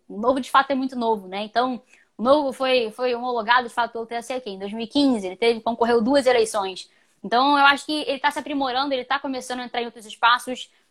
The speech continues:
É, em dois mil e dezesseis, por exemplo, a gente não via candidaturas na Zona Norte, na Zona Oeste do Rio de Janeiro. Esse ano, por exemplo, a gente tá tendo.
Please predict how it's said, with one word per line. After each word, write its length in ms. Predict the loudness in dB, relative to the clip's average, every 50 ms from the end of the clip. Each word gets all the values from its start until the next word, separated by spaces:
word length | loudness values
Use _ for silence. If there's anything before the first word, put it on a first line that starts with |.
| _ _
É, 140 | -6 -6
em 120 | -4 -2 -2
dois 140 | -2 -2 -2
mil 120 | -2 -2
e 40 | 0
dezesseis, 300 | 0 0 0 0 -2 -2
por 140 | -2 -2 -2
exemplo, 280 | -2 -2 -4 -6 -6
a 40 | -6
gente 180 | -6 -4 -2 0
não 140 | 0 0
via 160 | 0 0 -2 -2
candidaturas 640 | -4 -4 0 2 2 2 2 -2 -2 0 0 0
na 80 | -2 -4
Zona 240 | -2 0 0 0 0
Norte, 340 | 2 4 4 4 4 2 -8
na 100 | -12 -12
Zona 180 | -12 -14 -14
Oeste 500 | -8 -6 -4 -4 -4 -6 -10 -12 -12 -14 _ _ _ _ _ _
do 80 | -8 -8
Rio 160 | -6 -6 -4
de 60 | 0
Janeiro. 340 | 0 0 0 0 -2 -2 -2 -4 -2
Esse 240 | -2 -2 -2 2 2
ano, 160 | 2 2 2
por 140 | -2 -2 -2
exemplo, 240 | -2 -2 -2 -6 -6
a 20 |
gente 140 | -8 -4 -2
tá 80 | -2 -2
tendo. 400 | -2 0 0 2 2 0 -2